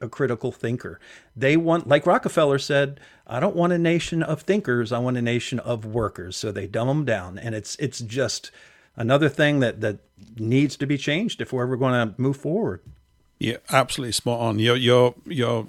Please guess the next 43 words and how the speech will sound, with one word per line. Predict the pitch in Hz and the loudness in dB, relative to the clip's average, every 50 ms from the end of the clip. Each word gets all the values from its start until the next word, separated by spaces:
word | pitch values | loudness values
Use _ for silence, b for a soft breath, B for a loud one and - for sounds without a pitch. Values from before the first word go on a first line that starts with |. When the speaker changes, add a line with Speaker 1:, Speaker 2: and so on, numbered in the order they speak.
| - - - - - - _ - - | -12 -18 -20 -20 -20 -20 _ -16 -4
Speaker 2:
family | - - 160 156 143 127 | 0 2 4 4 4 4
situation | 113 - 135 - - 123 117 117 104 - 120 | 2 2 2 0 2 2 2 2 0 0 -2
there | 110 113 113 101 | -2 -2 -2 -2
sounds | - - 127 104 104 101 | -2 -2 -2 -2 0 0
absolutely | 120 120 - - - 117 104 104 | -2 -2 -4 -6 -6 -6 -4 -2
marvelous. | 104 110 110 110 107 92 - - 65 - - - - | 0 0 0 0 0 -2 -4 -8 -8 -6 -6 -6 -6
I | - 110 | -4 -2
mean, | 101 104 101 107 | 0 2 2 4
I've | 110 123 117 - | 4 4 4 4
got | - 117 - - | 2 2 2 2
two | - - 120 110 | 2 2 4 4
sons, | 101 - - 143 117 101 98 101 | 4 4 4 4 4 2 2 0
but | 98 123 131 123 | 0 0 2 2
we're | 110 107 117 | 2 2 4
out | 127 139 139 | 4 4 2
of | 123 107 | 2 2
that | 120 110 110 - - B B B B B B B B - | 2 0 0 -2 -6 B B B B B B B B 0
early | 151 139 135 120 110 101 | 2 4 4 4 2 2
phase. | 92 - - 98 82 73 78 92 104 120 - - | 0 -2 -6 -6 -6 -6 -8 -8 -8 -8 -6 -4
And | 123 117 | -2 -2
I've | 120 123 | -2 0
mentioned | 131 120 123 120 107 - 113 104 | 2 2 2 4 2 2 2 0
here | 110 113 104 | 0 0 0
before, | 98 107 104 - - 127 120 110 104 | 0 -2 -4 -2 -2 0 0 0 0
the | 104 | -2
best | 104 113 139 147 - - - | 2 4 4 6 4 4 2
thing | 151 131 120 | 0 0 2
I | 120 123 123 | 2 2 0
ever | 120 110 110 | 0 -2 -2
did | 101 117 123 131 131 | 0 2 2 2 2
for | - - 85 | -2 -8 -10
them, | 73 69 65 65 - - _ b b b b b b b b b b b b b b _ - | -8 -10 -10 -12 -14 -16 _ b b b b b b b b b b b b b b _ -2
uh, | 135 101 92 87 87 87 92 - | -2 0 0 -2 -4 -4 -6 -4
yes, | 202 131 135 127 - | 0 2 2 2 4
they | - 190 180 | 6 6 6
went | 175 160 - | 6 6 4
to | 120 113 | 4 2
school | - - - 101 87 87 | 2 2 0 0 -2 -2
because | 98 107 98 113 104 | -2 -2 -2 -2 -2
I | 101 101 | -2 -2
didn't | 110 110 113 98 | -2 -2 -2 -2
need | 113 101 104 | -2 -2 -2
any | 98 92 95 95 - | -2 -2 -2 -4 -6